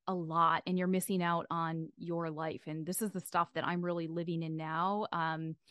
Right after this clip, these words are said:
and I know it's true. And I'm so glad that more people are talking about it now, because I'd love nothing more than our younger generations, especially our girls, to not grow up with this people-pleasing perfectionist, "I have to be X, Y, and Z."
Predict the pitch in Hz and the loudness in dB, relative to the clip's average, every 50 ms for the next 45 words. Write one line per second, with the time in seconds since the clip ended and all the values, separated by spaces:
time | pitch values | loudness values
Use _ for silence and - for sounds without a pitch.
0 | - - - _ _ _ _ _ - 170 170 165 160 160 160 160 156 - - - | -20 -20 -20 _ _ _ _ _ -4 -2 0 0 0 -2 -2 -4 -6 -6 -6 -4
1 | 170 170 170 175 170 170 180 233 320 349 - - - - - - 185 175 165 156 | -4 -2 -2 -2 0 2 2 4 2 2 0 -2 -6 -6 -6 -4 -2 -2 0 0
2 | 160 160 165 170 - - 190 190 175 185 170 165 170 196 208 208 202 190 170 180 | 0 0 0 0 2 0 0 0 0 0 2 4 4 6 6 4 2 2 4 2
3 | 175 180 - 190 180 175 - 180 - - 175 170 160 165 - - - 180 220 - | 2 2 2 0 0 0 -2 -6 -6 -2 -2 0 0 -2 -2 0 0 0 2 4
4 | 302 277 220 180 175 165 165 165 165 - 170 160 165 165 160 160 - 190 175 160 | 6 6 6 6 4 2 2 0 -2 -2 0 0 0 0 -2 -4 -2 -2 2 4
5 | 170 220 262 247 233 214 202 190 214 208 214 - 233 208 208 190 180 185 190 190 | 4 6 8 8 6 6 6 6 6 6 6 4 2 2 2 2 2 2 2 2
6 | 196 196 196 180 175 175 170 175 165 170 175 175 170 165 170 175 185 185 180 202 | 2 2 2 2 2 2 2 0 0 2 2 0 -2 -2 0 0 0 2 0 0
7 | 196 214 202 202 202 202 202 - 214 202 185 175 - - 180 - - 196 185 - | 0 0 0 2 2 0 0 0 -2 -4 -4 -4 -2 -2 -2 -2 -2 -2 0 0
8 | 165 170 165 - - 170 165 165 175 190 226 277 294 269 - - - - - - | 0 0 -2 -4 -2 0 2 4 4 4 2 2 0 -2 -6 -14 -20 -20 -20 -20
9 | - - _ - - 202 185 190 190 196 196 190 208 - - - 240 240 240 240 | -20 -20 _ -4 0 2 4 6 6 8 8 8 8 6 6 4 4 6 6 4
10 | 233 - 240 - 247 226 - - - 240 233 240 233 - 262 247 240 233 233 240 | 2 0 -2 -2 -2 -6 -4 -4 -2 0 0 -2 -2 0 0 2 2 2 2 2
11 | 233 233 233 226 220 - 220 214 - 220 214 - - 226 220 220 214 214 - 202 | 4 4 4 2 2 -2 -4 0 2 2 2 2 0 0 2 2 0 2 2 0
12 | 196 202 196 196 - 208 190 202 196 - 208 - - - 233 208 202 202 202 202 | 2 2 0 0 0 -2 -2 0 0 0 -2 -2 -4 -2 2 2 4 6 6 4
13 | 196 180 196 196 190 196 196 202 208 | 4 4 2 0 2 0 0 -2 -2